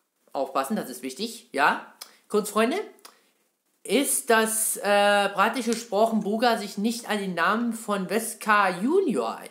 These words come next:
weil, ja, ihr, Servus, ja, grüß dich, V L C X S S I C. Ja, und zwar, der Name von Wesker Junior ist Jake Müller.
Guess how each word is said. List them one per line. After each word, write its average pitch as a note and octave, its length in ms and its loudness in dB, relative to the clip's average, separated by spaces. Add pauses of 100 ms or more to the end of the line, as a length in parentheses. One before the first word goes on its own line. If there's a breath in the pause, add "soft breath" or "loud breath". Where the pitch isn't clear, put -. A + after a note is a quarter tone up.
(200)
weil, D3 360 0 (100)
ja, F3+ 240 2
ihr, G#3+ 160 0 (200)
Servus, G3 840 2
ja, F3 280 4
grüß G#3 340 0
dich, D#3+ 240 -10 (140)
V F3 300 2
L F3 240 2
C E3+ 380 -2
X - 360 -6
S E3 220 -2
S E3 280 -4
I D#3 140 -14
C. A#2+ 360 -8 (460 soft breath)
Ja, E3+ 340 0 (200)
und D#3+ 160 -10
zwar, D#3+ 560 2 (1120 loud breath)
der D#3 100 4
Name A#3 380 2
von G#3 240 0
Wesker G#3 440 0
Junior F#3 680 2 (240)
ist - 380 -6
Jake D#3+ 420 0 (140)
Müller. D3 520 -2